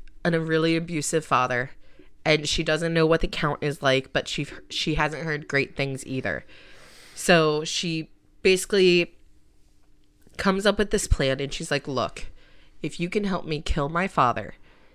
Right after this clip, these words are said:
and my sister's fiance, make me a part of the game. Like, this will be your best game yet." And he's like,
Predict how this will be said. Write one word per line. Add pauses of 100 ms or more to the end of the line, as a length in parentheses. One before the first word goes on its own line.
(240)
and
my
sister's
fiance, (960)
make
me
a
part
of
the
game. (460)
Like, (280)
this
will
be
your
best
game
yet." (520)
And
he's
like,